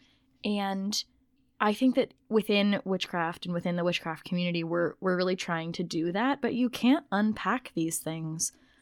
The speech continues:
without knowing where they came from, because I don't think a lot of people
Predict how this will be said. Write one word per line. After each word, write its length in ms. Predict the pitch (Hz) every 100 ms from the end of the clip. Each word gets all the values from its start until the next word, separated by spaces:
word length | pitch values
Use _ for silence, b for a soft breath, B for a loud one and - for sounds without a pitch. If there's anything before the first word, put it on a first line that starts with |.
| b b
without 420 | 185 185 202 214
knowing 640 | 185 175 175 180 170 170 165
where 240 | 175 165
they 160 | 160 156
came 280 | - 349 359
from, 280 | 214 160 160
because 200 | 175 175
I 100 | -
don't 200 | 320 415 -
think 140 | 277
a 60 | 262
lot 200 | 196 180
of 100 | -
people 520 | 294 311 185 165